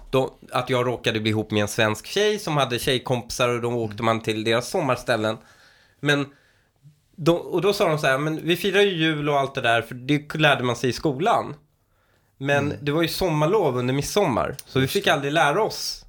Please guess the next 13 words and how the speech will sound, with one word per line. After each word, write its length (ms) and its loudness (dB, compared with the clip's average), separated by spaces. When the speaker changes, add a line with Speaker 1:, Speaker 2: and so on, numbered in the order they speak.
Speaker 1:
det 100 0
här 120 2
med 220 -4
midsommar. 380 -2
Och 220 0
är 180 0
man 200 -2
i, 200 -2
av 220 0
invandrarbakgrund 800 0
i 80 0
en 80 2
storstad 800 -2